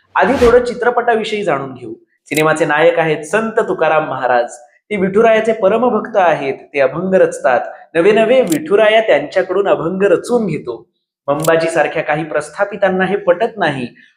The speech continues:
"हा कोणाला नवीन, भगवंताला प्रश्न विचारणारा, निरनिराळ्या रचना करणारा." हा प्रसंग आजच्या काळाशी जर आपण जोडला, तर आपल्या लक्षात येईल की कुठलंही क्षेत्र असू दे, एखादी नवीन व्यक्ती तिथे जर प्रगती करत असेल,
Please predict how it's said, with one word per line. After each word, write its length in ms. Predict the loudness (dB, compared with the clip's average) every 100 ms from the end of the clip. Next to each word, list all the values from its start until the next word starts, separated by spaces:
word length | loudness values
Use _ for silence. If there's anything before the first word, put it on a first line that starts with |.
| -2
"हा 140 | 0 2
कोणाला 400 | 2 2 4 2
नवीन, 560 | 0 -2 -6 -12 -8 -2
भगवंताला 500 | 2 4 4 4 0
प्रश्न 340 | 0 -4 -2
विचारणारा, 680 | -2 -2 -2 0 2 2 2 -2 -8 -2
निरनिराळ्या 540 | -2 2 4 6 4
रचना 400 | 4 2 2 0
करणारा." 560 | 0 0 0 0 -2 -4 -16 _ _ -4
हा 60 |
प्रसंग 360 | -4 -4 -4 0
आजच्या 420 | 2 2 -2 -4
काळाशी 380 | 2 2 2 0
जर 140 | 0
आपण 260 | 2 0 -2
जोडला, 560 | -2 -4 0 0 0 -4 -6 0
तर 60 |
आपल्या 260 | 2 2 0
लक्षात 420 | 2 -2 -2 -6 -4
येईल 280 | -4 -4 -4
की 60 | -10
कुठलंही 580 | -10 -12 -4 2 2 2
क्षेत्र 360 | 0 2 4
असू 240 | 2 0 -4
दे, 340 | -2 -4 -6 -18 -12
एखादी 280 | -4 -2 -2
नवीन 420 | 0 0 0 0
व्यक्ती 320 | 0 0 -4
तिथे 300 | -10 -6 -2
जर 140 | 0 0
प्रगती 500 | 2 2 2 0 0
करत 260 | 0 2
असेल, 340 | 0 -4 -8